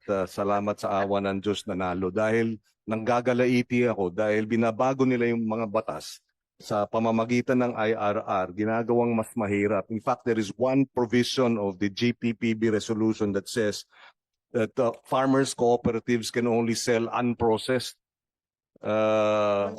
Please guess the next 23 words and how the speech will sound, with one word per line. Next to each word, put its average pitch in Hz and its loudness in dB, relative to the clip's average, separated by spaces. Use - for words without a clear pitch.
agriculture 123 0
products. 113 -2
Wala 160 2
naman 156 0
sa 151 -4
batas 135 -4
yun. 143 0
So, 127 -2
ibig 135 -2
sabihin, 135 2
hindi 123 0
kayo 123 2
pwedeng 117 0
magbenta 110 0
ng 120 2
bigas 101 -2
kasi 131 2
technically 139 0
processed 117 0
na 123 4
yung 107 2
bigas 113 0
eh. 82 -6